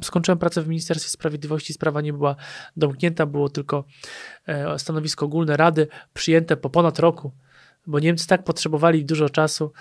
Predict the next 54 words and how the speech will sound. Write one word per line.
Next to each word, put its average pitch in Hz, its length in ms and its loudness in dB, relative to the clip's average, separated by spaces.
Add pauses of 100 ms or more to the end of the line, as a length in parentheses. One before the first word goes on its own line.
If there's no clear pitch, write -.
(240)
i 143 200 -6
ja 170 460 2
wprost - 360 2
mówiłem 190 240 4
to 185 120 -2
ministrowi 165 440 -2
z 160 60 -2
Niemiec, 151 280 -2
że 160 220 0 (240)
jak 143 140 -6
ma 160 80 0
taki 175 260 -4
problem, 135 560 2
żeby 143 200 -4
te 147 100 -4
przepisy 147 420 -10
zdefiniować, 143 540 -2
to 185 80 -2
niech 180 100 0
sobie 208 180 -2
weźmie 226 320 4
polską 165 340 2
ustawę, 160 440 2
przetłumaczy 185 500 4
na 165 100 4
niemiecki 160 540 2
i 196 60 4
możemy 220 340 4
mieć 233 340 2
dyrektywę 247 560 6
następnego 240 520 4
dnia, 262 200 6
bo 196 100 6
my 202 120 8
to 233 80 8
w - 60 2
tydzień 190 240 4
uchwaliliśmy 131 560 -2
w 131 80 -16
Polsce. - 360 -10 (280)
No 226 40 -6
i 220 40 -4
tam 226 180 0
kilka, 208 260 2
dwa 214 160 4
przepisy 135 380 -2
to 131 80 -8
są 139 140 -8
do 131 80 -8
napisania. 131 520 -8 (500)
No 175 80 4
i, 202 120 6 (500)
i - 140 -6
widzisz, 156 340 2